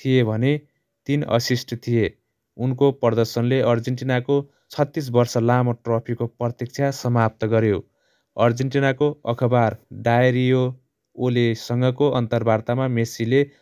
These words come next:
सन् दुई हजार छब्बिसको संस्करणमा भाग लिने कुरालाई अस्वीकार गरेका छैनन्। उनले शरीरले साथ दिएको खण्डमा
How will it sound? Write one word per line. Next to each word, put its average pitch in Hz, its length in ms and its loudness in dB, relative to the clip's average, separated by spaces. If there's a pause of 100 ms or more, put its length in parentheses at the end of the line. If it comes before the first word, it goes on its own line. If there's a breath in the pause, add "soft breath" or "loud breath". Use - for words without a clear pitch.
सन् 151 280 -2
दुई 127 120 4
हजार 113 260 2
छब्बिसको 120 600 -4
संस्करणमा 123 680 -4 (340 soft breath)
भाग 120 180 2
लिने 113 240 0
कुरालाई 117 360 0
अस्वीकार 113 600 -2
गरेका 107 360 0
छैनन्। 110 440 -2 (420)
उनले 117 340 2
शरीरले 127 600 0
साथ 117 300 0
दिएको 113 440 -4
खण्डमा 120 520 -4